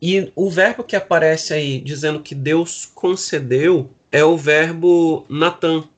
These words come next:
que é o verbo que aparece lá no início do capítulo, que diz que Deus entregou a Nabucodonosor,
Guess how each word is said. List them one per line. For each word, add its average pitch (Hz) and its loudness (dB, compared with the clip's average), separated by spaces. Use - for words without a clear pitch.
que 180 0
é 175 6
o 190 4
verbo 185 0
que 196 -4
aparece 185 -2
lá 233 2
no 214 -6
início 208 -6
do 202 -8
capítulo, 175 -8
que 160 -4
diz 185 0
que 180 -4
Deus 202 2
entregou 180 0
a 180 -2
Nabucodonosor, 156 -4